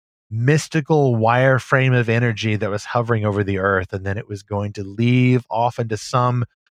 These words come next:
adventure beyond the fathoming of human beings. And I just saw that and I thought, "That's disgusting." I hadn't even done my reading back then about Gnosticism or the idea that people were going to shed their outer casings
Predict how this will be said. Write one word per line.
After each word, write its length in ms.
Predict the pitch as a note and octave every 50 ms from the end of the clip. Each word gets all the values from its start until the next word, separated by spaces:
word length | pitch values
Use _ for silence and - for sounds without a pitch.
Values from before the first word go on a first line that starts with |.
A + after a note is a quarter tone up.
| _ _ _ -
adventure 640 | A2 G#2+ G2+ G2+ C3+ C#3+ D#3 C#3+ - E3 D#3 D3
beyond 640 | B2+ B2 C3 B2+ C3 C3+ D3 D3 C#3+ C#3+ C#3+ C#3 D#3
the 420 | - C3+ C3 A#2 B2 B2 A#2+ A2+ - - _ _ _ _
fathoming 540 | - C3 D3 D3+ C3 D3 C#3 C#3 C#3 C3+ C3+
of 120 | C3+ B2+ -
human 300 | B2 C3 C3+ C3 B2 A#2
beings. 560 | A2 B2 B2 A#2+ A2+ G#2+ G2+ F#2+ - - - _ _ _ _ _ _ _ _ _ _ _
And 80 | - G#2
I 80 | C3 G3
just 200 | G3 G3 C#3 -
saw 160 | - D3+ D#3
that 140 | C#3 C3+ B2+
and 80 | A#2 A2+
I 60 | G#2+
thought, 260 | - A#2 G#2 E2+ -
"That's 220 | A#2+ F#3+ - -
disgusting." 580 | - B2+ - - - - F#2 F#2 - - - - _ _ _ _ _ _ _ _ _ -
I 80 | A#2+
hadn't 220 | E3 B3+ C#4+ B3+ F3
even 140 | B2+ B2
done 160 | A#2 D3 C#3+ C3
my 100 | A#2 G2
reading 460 | F2+ F#2 G#2 A2 B2+ B2+ A#2 G#2 G2
back 220 | F#2 F2+ F2 -
then 220 | - A2 G2+ F#2+ G2+
about 280 | F2+ G2 F#2 F2 F2
Gnosticism 960 | G2+ G#2 G2+ G#2+ A2 B2 C3 - - A#2+ G#2 - - A2 G2+ F#2 G2 F#2 F#2
or 60 | F#2+
the 140 | F#2+ G#2 G2+
idea 440 | G2+ G2 F#2+ G2 A2+ A2+ A2 A2 G#2+
that 160 | G2 - -
people 240 | - A#2 A2 - G#2
were 80 | G#2
going 280 | G2 G#2 A2 G#2+ G#2+ G#2
to 100 | - F#2
shed 640 | - - - - - - - C3+ C3 C3 C3 B2+ B2
their 120 | B2+ B2+
outer 280 | - C3+ C3 B2+ B2 B2
casings 720 | - - D3 C#3 B2+ - - C3+ B2+ A#2+ A#2+ A#2 - -